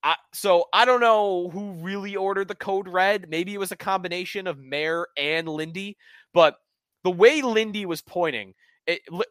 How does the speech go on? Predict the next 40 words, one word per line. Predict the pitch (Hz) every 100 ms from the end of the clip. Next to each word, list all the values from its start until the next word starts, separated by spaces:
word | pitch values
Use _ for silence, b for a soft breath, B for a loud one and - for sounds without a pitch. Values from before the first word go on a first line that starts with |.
| -
Mayer | 185 226 269 240
may | 196
have | 190
already | 185 180 165 156
decided | 139 - 165 160 139 123 110 143
that | 131
they | 139
were | 127 120
going | 123 139 135 123
out | 139
and | 131
they | 127
were | 120
doing | 113 123 151
it, | 196 - b b b
but | 156 143
Lindy | 175 208 208
reinforced | 185 185 170 151 170 160 -
it, | 139
I | 127
think, | - 127
by | 131
screaming | 113 - - 151 135 120
whatever | 117 117 110
he | 117
was | 107
screaming | - 127 113 107
as | 104
he |
was | 107
pointing | - 131 113 107
at | 101
the |
Senator | - 110 92 90
Stars. | - 98 80 - - b b b
Um, | 101 98 92 _ _ _ _
so | - 123
a |
great | 135 156
memory. | 123 110 98